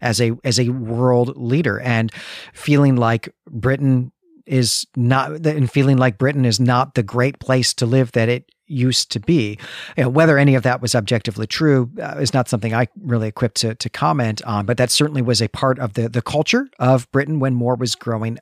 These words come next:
up, uh, and, and maybe even into the, the nineteen nineties, though I, I don't, I don't have any direct experience of that, but it feels like More is taking his, you know, the culture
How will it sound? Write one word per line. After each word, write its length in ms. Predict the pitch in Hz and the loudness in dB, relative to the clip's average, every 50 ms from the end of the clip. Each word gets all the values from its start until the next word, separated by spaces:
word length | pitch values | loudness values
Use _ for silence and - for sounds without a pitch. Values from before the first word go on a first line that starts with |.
| _ | _
up, 300 | - 147 151 147 147 - - - - - - - - - - | -2 0 0 0 0 -2 -8 -18 -16 -16 -16 -14 -12 -6 -2
uh, 220 | 143 123 127 131 147 | 0 2 2 2 4
and, 180 | 147 139 156 | 4 2 4
and 140 | 160 165 156 | 4 4 6
maybe 220 | 156 185 180 147 | 6 4 4 4
even 240 | 139 139 131 135 131 | 4 4 4 4 2
into 180 | 127 123 - 127 | 2 2 2 0
the, 240 | 113 120 113 117 - | 0 0 0 0 -2
the 100 | 120 117 | -2 0
nineteen 520 | 117 117 120 117 - 127 120 117 117 - - 160 | 0 0 0 -2 -2 -4 -4 -4 -4 -6 -8 -4
nineties, 480 | 131 123 120 123 120 107 104 107 - | -2 0 2 2 2 0 -2 -6 -6
though 160 | - 117 107 | -4 -4 -4
I, 160 | 107 110 113 - | -4 -6 -6 -4
I 120 | - 120 113 | -2 0 0
don't, 240 | 113 110 113 - - _ | 0 -2 -2 -6 -6 _
I 80 | 135 123 | 0 2
don't 80 | 117 | 2
have 140 | 123 117 110 | 2 2 0
any 100 | 110 107 | -2 -4
direct 340 | - 110 113 120 135 - - | -4 -2 -2 -2 -2 -2 -4
experience 540 | 120 - - - 143 151 156 147 127 - - | -8 -8 -6 -4 -2 -2 0 -2 -2 -4 -4
of 100 | 101 92 | -6 -4
that, 240 | 107 101 98 - - | -4 -4 -4 -2 0
but 140 | 143 139 | 2 2
it 100 | 147 139 | 2 2
feels 380 | - - 170 165 160 147 - - | 2 2 4 4 4 4 2 2
like 240 | 139 127 120 110 - - - - - - - - _ - - | 2 2 2 0 -2 -8 -20 -20 -20 -20 -20 -20 _ -10 -2
More 440 | 160 147 147 151 151 151 147 143 147 | 2 4 6 6 6 6 6 4 4
is 500 | 135 139 123 120 117 117 117 113 - - - _ - | 4 2 2 4 4 4 2 2 0 -4 -4 _ 0
taking 340 | - 147 135 - 139 127 117 | 0 0 2 2 2 2 2
his, 460 | 104 123 117 113 110 104 - - - | 2 2 2 2 2 0 -2 -4 -6
you 340 | - 180 185 190 185 185 196 | -8 -12 -10 -8 -2 2 2
know, 120 | 156 135 | 4 4
the 100 | 147 143 | 4 2
culture 500 | - 135 139 170 165 - 143 135 175 | 0 0 0 0 2 2 2 0 0